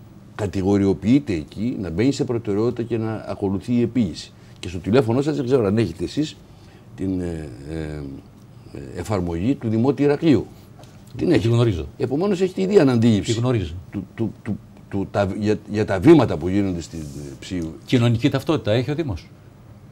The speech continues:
Speaker 1: Τεράστια.
Speaker 2: αποκτήσει.
Speaker 1: Πρωινά στα σχολεία. Ε, δίδονται πρωινά στα σχολεία ποτέ, κύριε Χιντιράκη; Ποτέ. Εκτός από μία περίοδο οκτώ μηνών που αστόχησε ένας διαγωνισμός, όλο το υπόλοιπο χρονικό διάστημα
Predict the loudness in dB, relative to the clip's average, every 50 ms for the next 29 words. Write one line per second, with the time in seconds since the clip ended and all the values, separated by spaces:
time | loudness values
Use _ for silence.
0 | -8 -2 0 2 2 2 0 0 -2 -2 -2 -2 -4 -10 -16 -20 -20 -20 -20 -20
1 | -20 -20 -20 -20 -20 -14 -8 -4 -2 0 0 -2 -2 -4 -6 -6 -4 -2 -2 -2
2 | -4 -4 -8 -10 -18 -20 -20 -20 -20 -20 -20 -20 -20 -20 -20 -20 -20 -20 -18 -16
3 | -14 -12 -10 -8 -8 -8 -8 -8 -6 -6 -6 -6 -6 -8 -10 -12 -12 -8 -6 -2
4 | -2 -2 -2 -4 -6 -6 -4 -4 -4 -4 -4 -6 -4 -4 -4 -2 0 0 0 0
5 | -2 -4 -10 -20 -20 -20 -20 -20 -20 -20 -20 -20 -20 -20 -20 -20 -20 -20 -20 -20
6 | -20 -20 -16 -10 -8 -8 -4 -2 -2 -4 -4 -6 -14 -20 -20 -20 -20 -20 -20 -20
7 | -20 -20 -20 -20 -20 -20 -20 -20 -6 -2 0 2 2 2 0 0 0 2 2 2
8 | 0 0 0 -2 0 4 4 6 6 4 4 0 -2 -2 -4 -2 -2 -2 -2 0
9 | 0 -2 -2 -2 -2 -2 -4 -6 -4 -2 -4 -2 -2 -4 -6 -4 -4 -4 -4 -6
10 | -6 -8 -10 -8 -6 -4 -4 -4 -4 -6 -10 -18 -20 -20 -20 -20 -20 -20 -20 -20
11 | -20 -20 -20 -20 -20 -8 0 4 8 8 8 8 6 4 0 0 0 0 0 0
12 | -2 -4 -6 -6 -6 -6 -6 -6 -6 -6 -6 -6 -4 -4 -4 -4 -4 -4 -4 -4
13 | -4 -4